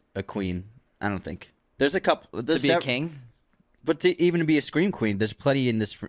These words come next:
Speaker 1: in this list that die.
Speaker 2: Yeah, there are a few.
Speaker 1: Yeah.
Speaker 2: Yeah, for sure. I agree with that.
Speaker 1: You don't have, final girl, you have to survive, but you don't have to be a scream queen to be a final, you don't have to be a final girl to be
Speaker 2: But
Speaker 1: a
Speaker 2: what I'm
Speaker 1: scream
Speaker 2: saying
Speaker 1: queen.
Speaker 2: is there aren't many, like, male characters in horror franchises that make it through all of them.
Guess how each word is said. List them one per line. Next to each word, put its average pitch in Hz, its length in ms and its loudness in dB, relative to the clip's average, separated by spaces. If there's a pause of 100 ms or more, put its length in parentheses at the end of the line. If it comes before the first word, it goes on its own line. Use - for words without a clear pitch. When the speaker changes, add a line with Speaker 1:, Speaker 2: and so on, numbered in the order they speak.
Speaker 1:
in 113 80 0
this 107 160 -2
list 110 240 -2
that 92 160 0
die. 92 320 0 (1080)
Speaker 2:
Yeah, 180 160 0
there 262 100 2
are 370 40 0
a - 40 -8
few. 101 320 -4
Speaker 1:
Yeah. 92 180 -2 (140)
Speaker 2:
Yeah, 160 120 -2
for 165 120 -6
sure. 92 320 -4
I 139 60 2
agree 98 180 -2
with 90 80 -6
that. 90 240 -4
Speaker 1:
You 131 80 0
don't 143 100 0
have, 110 200 0 (400)
final 190 340 2
girl, 143 260 2
you 113 120 0
have 113 160 2
to - 40 -18
survive, 104 380 0
but 95 260 -6
you 147 140 0
don't 147 80 0
have 135 160 2
to 123 60 -12
be 117 180 0
a 104 100 0
scream 123 280 -2
queen 107 180 -4
to 101 60 -4
be 101 120 -2
a 95 40 -4
final, 95 340 -2 (280)
you - 80 -6
don't 156 80 0
have 147 120 0
to 135 80 -12
be 131 100 0
a 120 40 2
final 117 340 0
girl 113 220 0
to 104 80 -6
be 151 100 2
Speaker 2:
But 160 80 2
Speaker 1:
a 160 40 0
Speaker 2:
what 180 100 4
I'm 156 80 0
Speaker 1:
scream 170 120 0
Speaker 2:
saying 160 100 2
Speaker 1:
queen. 156 40 0
Speaker 2:
is 135 80 -2
there 135 240 0
aren't 139 240 2
many, 123 480 -2
like, 107 400 -2
male 113 560 0
characters 113 720 -2
in 104 160 -6
horror 107 340 -4
franchises 98 720 -2
that 92 160 -4
make 101 220 -4
it - 80 -10
through 92 160 -8
all 90 200 0
of 85 100 -10
them. 80 180 -14